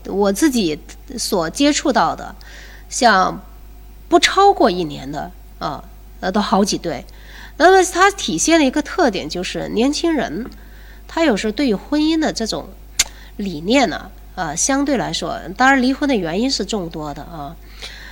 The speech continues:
但是他确实在这当中确实是有一定的草率和冲动的因素在里面，呃，不够理智。实际上，呃，我们认为哈，就作为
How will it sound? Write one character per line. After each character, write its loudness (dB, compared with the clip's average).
但 6
是 8
他 4
确 4
实 4
在 4
这 0
当 0
中 -2
确 -4
实 0
是 2
有 -4
一 -8
定 -4
的 -6
草 -10
率 -6
和 -8
冲 -4
动 -4
的 -10
因 -2
素 -6
在 -8
里 -12
面， -12
呃， -10
不 -12
够 -2
理 -6
智。 -6
实 -6
际 -4
上， -2
呃， -8
我 -8
们 -2
认 0
为 -6
哈， -6
就 -4
作 2
为 2